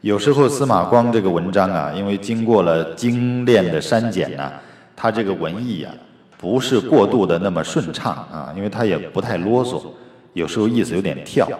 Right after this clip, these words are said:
啊。那么这里讲到，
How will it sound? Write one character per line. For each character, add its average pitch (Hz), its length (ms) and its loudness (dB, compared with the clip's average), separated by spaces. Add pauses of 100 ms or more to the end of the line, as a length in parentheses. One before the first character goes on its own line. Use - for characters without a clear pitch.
(180)
啊。 85 140 -16 (1300)
那 156 100 -8
么 151 140 0
这 151 180 2
里 139 140 2
讲 110 320 0
到， 101 680 6